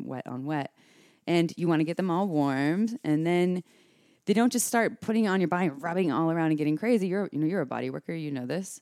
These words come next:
What's the first thing that they do? You know, they take their hands, say if, if they're going on your back, and they set them, and then they just usually just let them rest there,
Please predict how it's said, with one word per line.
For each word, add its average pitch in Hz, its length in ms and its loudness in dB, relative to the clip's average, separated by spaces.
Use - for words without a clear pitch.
What's 165 180 -6
the 170 60 -12
first 160 220 -4
thing 147 140 -2
that 151 140 -4
they 190 100 -2
do? 190 460 -2
You - 120 -10
know, - 80 -8
they 156 280 -2
take 214 260 -2
their 196 120 0
hands, 180 400 -2
say 165 180 -2
if, 156 100 -8
if - 120 -10
they're 156 100 -4
going 156 160 -2
on 147 80 0
your 151 80 -2
back, 165 280 -4
and 160 140 -2
they 156 240 0
set - 320 -4
them, 220 180 -4
and 156 140 -2
then 160 120 0
they 165 60 0
just 165 220 -6
usually 170 420 -4
just 156 180 -8
let 156 140 -4
them 147 200 0
rest - 440 -6
there, - 380 -10